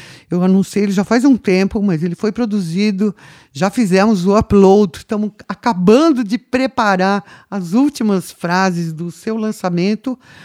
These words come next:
e ele vai ser divulgado lá na minha página, no Cohousing Brasil, que fica no Facebook. Então, eu convido vocês a entrarem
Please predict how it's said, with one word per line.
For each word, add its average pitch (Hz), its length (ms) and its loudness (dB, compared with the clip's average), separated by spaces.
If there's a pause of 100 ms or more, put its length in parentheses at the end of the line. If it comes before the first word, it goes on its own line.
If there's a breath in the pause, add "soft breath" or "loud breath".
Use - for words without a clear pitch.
(220 loud breath)
e - 20 0
ele 226 140 0
vai 247 140 2
ser 269 180 -2
divulgado 220 920 2 (380 soft breath)
lá 254 260 2
na 262 140 2
minha 254 340 2
página, 190 880 0 (600 soft breath)
no 208 180 0
Cohousing 202 720 0
Brasil, 190 720 0 (300)
que - 100 -4
fica - 260 -6
no 208 80 -2
Facebook. 185 760 -6 (420 soft breath)
Então, 226 180 0
eu 247 60 0
convido 233 680 0
vocês 180 540 -4
a 185 80 0
entrarem 151 680 -2